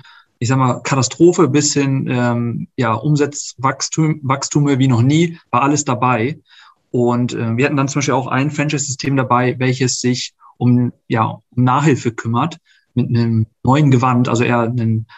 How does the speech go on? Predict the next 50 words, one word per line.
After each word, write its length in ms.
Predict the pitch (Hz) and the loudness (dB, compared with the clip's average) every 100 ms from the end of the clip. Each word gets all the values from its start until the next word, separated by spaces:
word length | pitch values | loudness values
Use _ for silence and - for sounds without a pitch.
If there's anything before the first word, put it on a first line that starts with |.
| - | -6
relativ 480 | 127 127 127 123 - - - | -2 0 0 -4 -6 -14 -4
modernerer 540 | 117 123 139 143 123 | 0 0 0 0 -2
Ansatz, 640 | 120 139 127 117 - - - _ _ - | 0 2 2 2 -2 -8 -14 _ _ -4
aber 280 | 123 135 147 | 0 0 0
dann 220 | 135 131 | -2 -4
in 140 | 131 | -2
einer 240 | 127 123 117 | 0 0 -2
eins 240 | 127 131 | -2 -2
zu 80 | - | -2
eins 240 | 120 131 | -2 -2
Betreuung. 440 | - - - 104 98 | -4 -8 -6 -8 -6
Und 140 | 107 | -2
da 160 | 117 131 | 0 0
ist 200 | 135 - | -2 -2
zum 80 | 135 | 0
Beispiel 180 | 127 | 0
die 100 | 123 | 0
große 300 | - 143 151 | 0 2 2
Unsicherheit, 680 | - 139 143 143 127 131 127 _ _ - | 2 0 0 0 0 0 -4 _ _ -6
als, 300 | 131 - - - | -4 -4 -6 -4
als 220 | 123 - | -2 0
was 320 | 139 - 127 | -2 -2 0
wird 160 | 151 151 | 0 2
man 80 | |
denn 140 | 135 139 | 0 0
überhaupt 240 | 123 113 | -2 -2
eingestuft? 640 | - 202 175 120 - 110 - - | -4 -2 0 -2 -4 -6 -6 -6
Ist 160 | - | -2
man 140 | 135 139 | -2 0
eher 240 | 135 127 | -2 0
wie 100 | 123 | 0
eine 160 | 113 113 | 0 -2
Schule 320 | - 143 170 | -2 0 0
zu 160 | 170 | 0
betrachten, 720 | 180 175 175 180 - 180 202 - | -2 -2 -4 -4 -4 -6 -6 -4
die 120 | 131 | -2
dann 300 | 123 120 120 _ - _ _ | 0 0 -4 _ -20 _ _
ebenfalls, 500 | 135 160 151 143 - - | 0 2 0 -4 -8 -4
also 400 | 117 117 113 - - _ | -2 -2 -6 -14 -20 _
wo 220 | _ 139 139 | _ -2 0
dann 180 | 135 | 2
der 80 | 131 | 0
Franchise-Partner 500 | 123 151 147 147 143 | 0 -2 0 -2 -2
seinen 180 | 135 131 | 0 -2
Betrieb 240 | 127 139 | -2 -4
schließen 340 | - 165 170 170 | -2 -2 0 0
muss, 160 | 165 | -2
wenn 80 | 156 | -2
auch 140 | 135 117 | -4 -6
die 300 | 127 117 | -4 -4